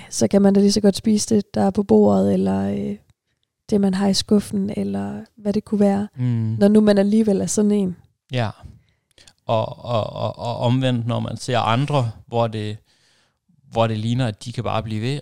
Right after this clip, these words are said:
Speaker 2: og æde, og æde, og æde, og æde, uden der sker noget med deres vægt. Øhm, sådan kan det også ofte se ud,
Speaker 1: Ja.
Speaker 2: eller se ud, men det er jo ofte kun et lille, lille øjebliksbillede.
Speaker 1: Lille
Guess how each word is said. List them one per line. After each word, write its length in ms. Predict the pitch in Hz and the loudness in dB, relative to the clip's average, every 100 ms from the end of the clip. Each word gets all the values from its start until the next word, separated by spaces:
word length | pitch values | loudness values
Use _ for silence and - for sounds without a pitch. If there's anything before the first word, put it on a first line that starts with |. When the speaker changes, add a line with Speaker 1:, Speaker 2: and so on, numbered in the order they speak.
| - | -10
Speaker 2:
og 240 | - 113 | -10 -8
æde, 260 | 117 131 139 | -6 -8 -10
og 220 | 131 110 | -10 -8
æde, 260 | 117 123 107 | -8 -10 -8
og 180 | 117 117 | -8 -6
æde, 220 | 123 113 | -6 -6
og 100 | 120 | -6
æde, 300 | 110 120 127 | -6 -10 -12
uden 220 | 143 127 | -2 0
der 60 | 123 | 0
sker 240 | - 135 | 2 2
noget 200 | 113 110 | 4 2
med 80 | 120 | 2
deres 240 | 110 107 113 | 0 -4 -2
vægt. 380 | 120 - - _ _ 123 | -2 -4 -18 _ _ -2
Øhm, 240 | 117 104 104 - - 135 - _ _ | -2 -2 -4 -8 -14 -16 -18 _ _
sådan 200 | - 135 | -2 0
kan 140 | 135 120 | 0 0
det 80 | |
også 140 | 113 131 | 0 0
ofte 200 | 131 131 | -2 -4
se 200 | - 113 | 0 0
ud, 260 | 127 139 - - - | 0 -4 -8 -12 0
Speaker 1:
Ja. 140 | 202 | 2
Speaker 2:
eller 120 | 117 | 2
se 200 | 107 131 | -2 -2
ud, 220 | 131 135 135 - - - | 0 -2 -4 -14 -20 -10
men 220 | 113 117 | -2 0
det 60 | 117 | 2
er 20 | |
jo 100 | 113 | 0
ofte 300 | - 127 - | 0 -4 -6
kun 260 | - 131 127 | -4 -2 -2
et 200 | 131 127 | -4 -6
lille, 360 | 143 170 165 139 | -6 -4 0 0
lille 240 | 131 139 | 2 2
øjebliksbillede. 580 | 120 131 139 143 302 | 2 2 2 0 0
Speaker 1:
Lille 80 | - | 2